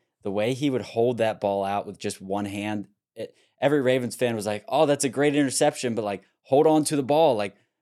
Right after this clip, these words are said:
be careful with it," because he was so, like,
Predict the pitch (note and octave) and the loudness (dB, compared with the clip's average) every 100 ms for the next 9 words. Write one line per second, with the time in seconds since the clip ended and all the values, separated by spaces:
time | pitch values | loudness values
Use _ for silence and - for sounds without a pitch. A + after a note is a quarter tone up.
0 | _ - C#3+ C#3 E3+ F3 C3+ A2+ F#2+ G2 | _ -2 0 4 2 2 0 -2 -2 -10
1 | G#2 A#2+ B2 G#2+ - - - C3 C3+ C3+ | -8 -4 -2 -2 -2 -4 -2 4 4 4
2 | C3 - _ _ G#2+ G2+ | 0 -6 _ _ -4 -4